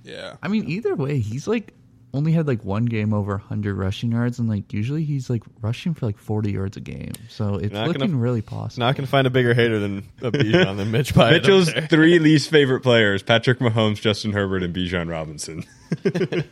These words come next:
Speaker 4: Also, have you guys seen the Arthur Smith videos of him talking about, like, not playing?
Speaker 3: Yeah.
Speaker 4: Be-, it's so weird. Like, fantasy football lives rent-free in his head. Like, he's, "I'm not gonna play him because of fantasy football." Like, "You're not gonna play your best players?" Like
Speaker 3: Yeah, <laughs> um,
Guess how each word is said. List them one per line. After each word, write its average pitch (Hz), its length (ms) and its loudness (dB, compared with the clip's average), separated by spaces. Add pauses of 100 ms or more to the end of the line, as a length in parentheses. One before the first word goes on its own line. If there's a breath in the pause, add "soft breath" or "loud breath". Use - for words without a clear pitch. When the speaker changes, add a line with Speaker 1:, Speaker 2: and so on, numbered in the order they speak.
(680 loud breath)
Speaker 4:
Also, 180 240 6
have 151 140 4
you 196 100 2
guys 370 200 2
seen 143 260 2
the 135 80 4
Arthur 117 300 4
Smith 104 340 -2
videos 104 560 0
of 104 80 -8
him 104 140 -4
talking 101 340 -2
about, 98 300 -2
like, 95 280 -6
not 101 260 -4
playing? 98 500 -4 (140)
Speaker 3:
Yeah. 85 260 -10
Speaker 4:
Be-, 104 220 -2 (760 soft breath)
it's 190 180 2
so 214 280 0
weird. 113 480 0 (360)
Like, 117 380 -2 (1040)
fantasy 196 320 2
football 147 320 2
lives 110 180 0
rent-free 107 440 2
in 92 80 0
his 90 140 -4
head. 92 180 -2
Like, 92 100 -4
he's, 87 160 -8
"I'm 104 140 0
not 117 240 2
gonna 78 160 -4
play 80 220 -10
him 78 100 -14
because 80 240 -10
of 78 80 -14
fantasy 78 360 -12
football." 80 360 -12
Like, 92 240 -12
"You're 107 80 -4
not 110 180 0
gonna 120 140 -2
play 120 120 0
your 110 100 2
best 107 200 -2
players?" 113 380 -2
Like 127 100 0
Speaker 3:
Yeah, 139 340 -2
<laughs> - 100 -14
um, 123 220 -8